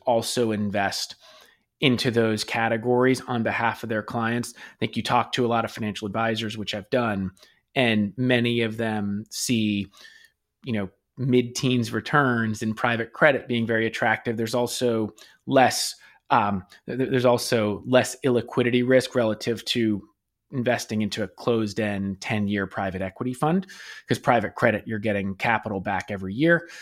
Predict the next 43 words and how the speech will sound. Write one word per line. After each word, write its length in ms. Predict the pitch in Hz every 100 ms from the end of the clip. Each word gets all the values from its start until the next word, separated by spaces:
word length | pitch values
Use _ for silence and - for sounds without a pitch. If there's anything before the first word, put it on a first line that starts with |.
| - - - -
Uh, 180 | 131 120
and 160 | 113 117
those 200 | 110 98
vehicles 440 | 110 110 117 104
generally 380 | - 104 104 101
tend 240 | - 113
to 80 | 101
be 100 | 95
between 380 | 95 - 110 95
five 300 | 107 101 98
to 80 | 98
seven 340 | - 104 98
years 240 | 98 98 98
in 80 |
fund 260 | 92 110 107
life. 320 | 127 180 - - _ _ _ _ _ _ -
I 40 | -
think 280 | 139 - - - - _
in 240 | 156 139
the, 220 | 123 117 135
in 140 | 127
the 80 | 120
venture 440 | 113 131 127 -
and 120 | 123
private 380 | 113 135 123 113
equity 380 | 113 - 120 113
spaces, 720 | - 117 107 - 98 92 -
given 340 | - 131 127 120
some 180 | 143
of 80 | 120
the 120 | 107
structural 1000 | 104 - - 135 - - 120 110 101 95 - _ _ _ _ _ _ _ _ _ _
challenges 840 | - 123 117 113 110 104 110 104
that 240 | 113 104
institutions 760 | 131 113 - - 185 160 127 110
face 340 | - 117 107
around 260 | 120 113 110
the 60 | 101
denominator 600 | 98 104 107 110 120 123
effect 320 | - 139 -
that 100 | -
we 100 | 113
referenced 480 | 113 104 110 101